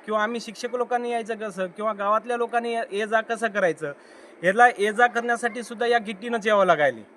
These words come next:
आता गिट्टीनं ये जा करण्यासाठी अंकुचितदारपणा गिट्टीमध्ये आहे, गाडीमध्ये किंवा डाय-, गाडीच्या टायरमध्ये ती गिट्टी खुपसायली, लेकरांच्या टायरमध्ये गिट्टी खुसाय-, अ, खुपसायली आणि त्यातून गाड्या पंक्चर व्हायल्यात.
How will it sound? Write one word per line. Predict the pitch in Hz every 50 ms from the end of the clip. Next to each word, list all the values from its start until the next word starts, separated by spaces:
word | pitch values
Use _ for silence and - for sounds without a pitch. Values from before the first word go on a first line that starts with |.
| - - - - - - - - - - - - - -
आता | 175 180 208
गिट्टीनं | 180 180 196 - 220 247 254 254
ये | 247 240 240
जा | 214 240 240
करण्यासाठी | 226 208 233 233 233 226 208 226 208 233 233 233 - - -
अंकुचितदारपणा | 196 208 208 202 226 208 - 226 196 226 226 208 190 226 220 226 220
गिट्टीमध्ये | 214 196 214 175 - 226 220 214 214 208 220 214
आहे, | 202 196 202 196 190 - - - - - - - - - - - - - - - - - 156 165
गाडीमध्ये | 180 185 196 226 226 196 226 214 226 226 226 226 226 - - - - -
किंवा | - 214 220 220
डाय-, | 214 202 196 190 196 208 220
गाडीच्या | 196 185 185 190 196 208 202 220 220
टायरमध्ये | 208 220 208 220 220 220 220 208 226 196
ती | 175 220
गिट्टी | 190 214 190 170 220
खुपसायली, | 196 180 208 180 202 214 208 202 208 196 - - -
लेकरांच्या | 180 175 180 180 - 208 214 220 208 226 208 -
टायरमध्ये | 208 202 220 220 214 220 220 208 226
गिट्टी | 202 185 214 220 - 226
खुसाय-, | 208 180 208 208 - 220 208 202 -
अ, | 202 196 196 185
खुपसायली | - 202 - - 214 202 185 196 - - - - - - -
आणि | - 180 180
त्यातून | 214 208 196 233 233
गाड्या | 233 226 226 240 240 240
पंक्चर | 202 208 247 247 233 - 254 240
व्हायल्यात. | 240 233 220 214 214